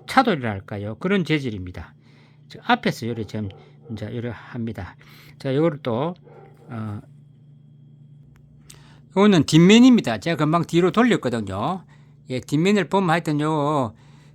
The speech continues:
저, 제가 이 도-, 아주 뭐 땅다고 닦았는데, 하-, 철분,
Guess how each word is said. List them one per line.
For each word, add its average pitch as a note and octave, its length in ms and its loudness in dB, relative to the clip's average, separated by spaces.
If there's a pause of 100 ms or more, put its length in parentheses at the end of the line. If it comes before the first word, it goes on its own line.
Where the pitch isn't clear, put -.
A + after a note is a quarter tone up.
(180)
저, D3+ 160 -10
제가 E3+ 220 0
이 D3+ 120 0
도-, E3 280 -6 (500)
아주 D3+ 200 -6
뭐 C#3 120 -2
땅다고 F3+ 480 -6
닦았는데, A#2+ 760 -4
하-, - 160 -10
철분, G#3 540 0